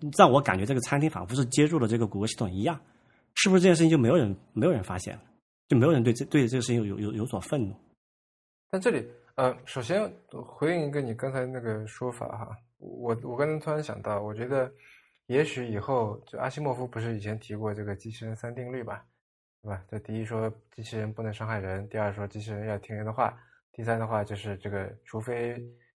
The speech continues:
Speaker 2: 啊，第二说除非违反第一个，第一条，第一法则，对吧？否则机器人要听人的话，就，就你不能支持一个机器人去伤害人。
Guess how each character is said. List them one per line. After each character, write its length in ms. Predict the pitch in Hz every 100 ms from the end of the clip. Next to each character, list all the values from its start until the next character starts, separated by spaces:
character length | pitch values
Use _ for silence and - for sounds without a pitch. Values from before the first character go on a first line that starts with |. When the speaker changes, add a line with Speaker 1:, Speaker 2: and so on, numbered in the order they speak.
| _ _
Speaker 2:
啊， 80 | -
第 120 | 113
二 100 | 151
说 140 | 143 143
除 200 | - 151
非 140 | 185
违 160 | 147 160
反 180 | 123 110
第 160 | 151
一 80 | 165
个， 160 | 151 120
第 180 | - 165
一 40 |
条， 100 | 147
第 160 | - 175
一 40 |
法 180 | 185 113
则， 220 | 98 98
对 100 | 98
吧？ 140 | 101 98
否 60 | -
则 80 | 104
机 120 | 117
器 120 | 113
人 80 | 117
要 80 | 107
听 160 | -
人 80 | 117
的 80 | 117
话， 160 | 120 113
就， 80 | - _ _
就 160 | - 110
你 100 | -
不 120 | 110 143
能 140 | 123
支 100 | 117
持 120 | 143
一 40 | 123
个 80 | 120
机 80 |
器 80 | 120
人 120 | 127
去 220 | 120 123 110
伤 180 | - 120
害 100 | 113
人。 240 | 101 104